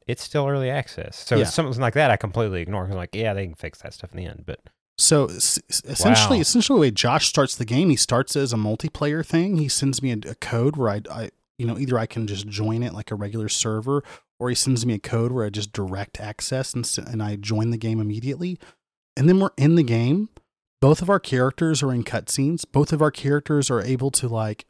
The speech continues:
Speaker 2: I can finish, like, I can do the, pr-, make all the dialogue and finish a, a mission
Speaker 1: Yeah.
Speaker 2: that maybe his character would not be as good at, right?
Speaker 1: Right.
Speaker 2: And it still counts for both of us. There's no,
Speaker 1: Yep.
Speaker 2: it's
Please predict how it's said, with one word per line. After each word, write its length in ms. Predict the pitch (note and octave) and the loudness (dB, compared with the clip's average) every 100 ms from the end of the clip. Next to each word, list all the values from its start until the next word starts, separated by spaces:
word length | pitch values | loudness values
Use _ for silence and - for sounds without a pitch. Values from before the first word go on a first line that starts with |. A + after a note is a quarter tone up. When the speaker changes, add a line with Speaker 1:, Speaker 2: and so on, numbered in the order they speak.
| - | -2
Speaker 2:
I 180 | B2 | 0
can 220 | D3+ D3 C3 | 2 2 0
finish, 480 | C#3+ C#3 C#3+ - - | 2 0 0 -2 -2
like, 240 | B2 B2 - | -2 -4 -6
I 160 | A2+ B2 | -4 -4
can 320 | - B2 A2+ | -2 -4 -4
do 140 | - B2 | -2 -2
the, 80 | B2 | -2
pr-, 180 | - A#2 - | -8 -12 -8
make 240 | B2 B2+ | -6 -2
all 100 | B2+ | -2
the 80 | B2 | -2
dialogue 520 | A2+ A#2 A#2 A#2+ B2 | -2 -2 0 0 0
and 120 | A#2 G#2 | 0 -2
finish 340 | - B2 - | -2 0 -2
a, 160 | - C3 | -6 -10
a 100 | C#3+ | -4
mission 500 | A2 A#2 - D#3 F#3+ | 0 0 2 2 0
Speaker 1:
Yeah. 220 | - G2 F2 _ _ - | -4 -8 -8 _ _ -10
Speaker 2:
that 120 | B2 | -4
maybe 200 | B2+ B2+ | -2 -4
his 320 | - C3 B2+ | -2 -2 -2
character 400 | - C#3+ C#3+ C#3+ | -4 -6 -4 -4
would 160 | B2+ B2 | -2 -2
not 160 | A#2+ | -4
be 120 | A#2+ | -2
as 140 | A#2 G#2+ | -4 -2
good 220 | A2 G#2+ | -2 0
at, 320 | A#2 C#3+ - - _ _ _ | 0 -4 -8 -20 _ _ _
right? 340 | C#3+ D3+ F3 - - | 0 0 0 -6 -4
Speaker 1:
Right. 320 | G2 F2+ - _ | -4 -4 -12 _
Speaker 2:
And 100 | D3 | 4
it 100 | D3 | 6
still 240 | - - E3+ | 6 4 2
counts 280 | - D3+ | 2 -2
for 120 | - A2+ | 0 2
both 260 | B2 - | 2 0
of 80 | F#2 | -4
us. 340 | A1 - - - | -4 -4 -4 -4
There's 220 | C#3 C3+ A#2+ | 2 4 6
no, 340 | D3 C#3+ C#3 | 6 8 6
Speaker 1:
Yep. 140 | G#2 F#2+ _ _ - | 4 -4 _ _ -8
Speaker 2:
it's 220 | C#3+ - | -4 -4